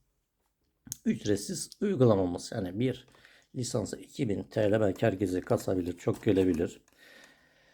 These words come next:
E, bu arada şunun da, e,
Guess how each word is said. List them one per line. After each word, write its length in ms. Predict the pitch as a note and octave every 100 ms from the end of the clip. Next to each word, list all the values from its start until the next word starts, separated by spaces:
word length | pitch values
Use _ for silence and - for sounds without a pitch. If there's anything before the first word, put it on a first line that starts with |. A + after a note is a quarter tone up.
| _ _ _ _ D3+
E, 160 | C#3 C#3
bu 80 |
arada 220 | E3+ D#3+ E3
şunun 320 | - E3+ D#3+
da, 160 | C#3 - - - -
e, 380 | A#2 A2+ G#2+